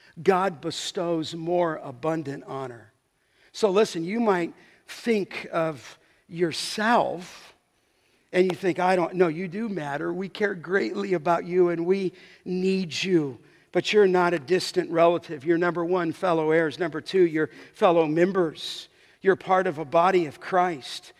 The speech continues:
Listen, do you know how this came off? I'm trying to capture how this came off.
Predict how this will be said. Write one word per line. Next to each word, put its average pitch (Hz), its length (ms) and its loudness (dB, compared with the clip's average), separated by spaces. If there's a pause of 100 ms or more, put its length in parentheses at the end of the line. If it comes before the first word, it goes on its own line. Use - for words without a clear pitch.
(240)
Listen, 196 260 2
do 165 80 -8
you 240 80 0
know 269 100 6
how 208 200 0
this 190 220 2
came 185 300 2
off? 156 260 -2
I'm 151 100 -4
trying 180 300 0
to 147 140 -6 (540)
capture - 480 -2
how 151 160 -4
this 147 260 -6
came 147 300 -4
off. 127 420 -10